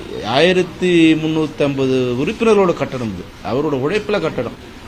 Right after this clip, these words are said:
சில நேரங்கள்ல வந்து கட்டடம் இடிக்கப்படும் போது அது குப்பை மேடாவோ இல்ல வந்து, அஹ், வெறும் கட்டிட சுவராவோ மாறி போயிடும். ஆனா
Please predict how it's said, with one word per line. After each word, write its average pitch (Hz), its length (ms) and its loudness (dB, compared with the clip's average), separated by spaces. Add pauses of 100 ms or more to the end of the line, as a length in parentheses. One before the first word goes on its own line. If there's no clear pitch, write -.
(240)
சில 160 320 2
நேரங்கள்ல 190 340 4
வந்து 180 460 2
கட்டடம் 170 340 0
இடிக்கப்படும் 165 560 0
போது 160 480 0 (240)
அது 135 300 -2
குப்பை 190 260 2
மேடாவோ 175 560 4
இல்ல 147 160 2
வந்து, 143 560 0 (420)
அஹ், 113 200 -6
வெறும் 165 280 0
கட்டிட 156 320 2 (200)
சுவராவோ 175 460 6
மாறி 147 200 4
போயிடும். 120 320 -4 (840)
ஆனா 139 380 0